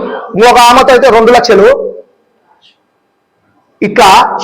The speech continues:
చెప్పుకుంటా పోతే ఓ కొల్లలు ఉన్నాయి నీ గురించి. సస్వర్లా చెప్తున్నావు కదన్నా, ఏదో చూపించినావు. ఎవరు ఆయన?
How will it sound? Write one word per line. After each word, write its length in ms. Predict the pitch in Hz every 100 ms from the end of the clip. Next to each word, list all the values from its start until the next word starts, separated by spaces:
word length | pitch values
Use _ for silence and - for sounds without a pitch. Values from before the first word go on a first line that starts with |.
| 220
చెప్పుకుంటా 540 | 220 254 269 262 262
పోతే 600 | 240 233 254 320 330 - 220
ఓ 80 | 220
కొల్లలు 320 | 220 240 233
ఉన్నాయి 220 | 214 208 - - - - 175
నీ 100 | 185
గురించి. 600 | 190 208 185 - - - _ _ _ _ _ _ _ _ _ _ _ _
సస్వర్లా 500 | - 175 233 247 254
చెప్తున్నావు 340 | 240 220 214 202
కదన్నా, 680 | 180 160 175 190 190 190 190 - _ _ _ 143 143 _ _ _ _ _ - - _ _ _ _ _ _ _ _ -
ఏదో 160 | 254 277 262 240 220 214 214 - - - -
చూపించినావు. 880 | - 254 240 220 202 202 - - 185 170 214
ఎవరు 140 | 240
ఆయన? 260 | 269 247